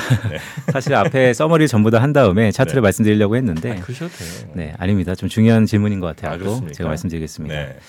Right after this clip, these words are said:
Speaker 1: 자, 중립금리, 도대체 중립금리라는 것을 어떻게 산정하는가?
Speaker 2: 음.
Speaker 1: 되게 요원할 수는 있지만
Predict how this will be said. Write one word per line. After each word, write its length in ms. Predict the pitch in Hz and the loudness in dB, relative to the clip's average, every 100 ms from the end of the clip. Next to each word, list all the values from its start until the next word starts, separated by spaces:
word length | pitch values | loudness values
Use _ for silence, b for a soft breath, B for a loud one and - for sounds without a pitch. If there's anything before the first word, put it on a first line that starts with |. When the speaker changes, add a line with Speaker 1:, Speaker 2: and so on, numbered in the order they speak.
| B B B | B B B
Speaker 1:
자, 140 | - 85 | -8 -6
중립금리, 840 | - 135 156 160 156 156 151 147 - | 0 0 2 0 0 0 0 -2 -6
도대체 400 | 113 160 160 135 | -2 -2 -2 -4
중립금리라는 760 | 107 131 143 143 131 123 113 | -2 -4 -4 -4 0 0 0
것을 300 | 107 92 127 | -2 -4 -6
어떻게 760 | 101 92 - 147 - 139 135 131 | -4 -4 -4 -6 -2 0 2 0
산정하는가? 1040 | - 175 170 143 147 156 143 76 76 78 82 | -2 -2 -2 -2 -4 -4 -6 -8 -8 -8 -10
Speaker 2:
음. 140 | 67 67 _ _ _ | -14 -20 _ _ _
Speaker 1:
되게 260 | 95 95 87 | -6 -4 0
요원할 320 | 101 110 107 | 2 2 0
수는 200 | - 98 | -4 -10
있지만 520 | - 98 78 85 160 | -8 -10 -8 -8 -12